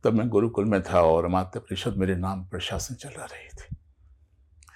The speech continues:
वयस्क होते ही राजधानी बुलाया गया। राज्याभिषेक, ब्याह की तैयारी।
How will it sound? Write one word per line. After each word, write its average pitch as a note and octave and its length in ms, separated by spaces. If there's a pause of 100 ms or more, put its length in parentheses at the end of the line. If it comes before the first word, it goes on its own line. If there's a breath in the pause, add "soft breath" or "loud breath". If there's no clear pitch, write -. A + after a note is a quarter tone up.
(1900 soft breath)
वयस्क G2 420
होते G2+ 300
ही A2+ 200
राजधानी F2 640
बुलाया D2 400
गया। - 180 (2500 soft breath)
राज्याभिषेक, F2+ 1200 (680 soft breath)
ब्याह E2+ 220
की - 180
तैयारी। - 500